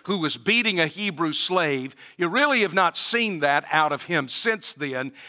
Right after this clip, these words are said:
and yet here come, even in the meekest man, when you can push him too far,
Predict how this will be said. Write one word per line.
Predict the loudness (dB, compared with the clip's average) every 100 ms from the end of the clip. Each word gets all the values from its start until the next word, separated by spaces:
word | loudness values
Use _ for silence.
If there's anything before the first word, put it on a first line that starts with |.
| -2
and | 0 2
yet | 2 0
here | -2 -2 0 0
come, | 0 0 2
even | 0 2 0 0
in | 0
the | 0
meekest | -2 0 -2 0 -4 -4 -6
man, | 0 0 0 -6 -8 -10 -16 -4
when | -2
you | -2 -2
can | -2 -4
push | -6 -2 0 2
him | -2 -4 -6
too | -4 -4
far, | -4 -2 0 2 2 0